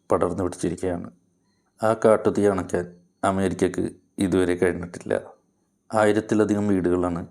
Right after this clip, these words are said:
കത്തി നശിച്ചിരിക്കുന്നത്. തീയും കൊടുങ്കാറ്റുമായി ഒരു മേഖല തന്നെ ആകെ വലിയ ദുരന്തത്തിൽ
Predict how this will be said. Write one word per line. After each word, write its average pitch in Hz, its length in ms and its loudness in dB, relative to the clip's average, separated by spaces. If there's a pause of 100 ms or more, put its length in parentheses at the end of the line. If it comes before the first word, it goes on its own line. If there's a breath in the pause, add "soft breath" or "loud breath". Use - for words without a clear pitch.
(180)
കത്തി 95 360 -2 (200)
നശിച്ചിരിക്കുന്നത്. 87 920 -4 (600)
തീയും 110 400 2
കൊടുങ്കാറ്റുമായി 90 720 -2 (160)
ഒരു 98 160 0
മേഖല 95 440 0
തന്നെ 90 320 -4 (400)
ആകെ 90 360 0 (520)
വലിയ 101 260 2
ദുരന്തത്തിൽ 90 560 0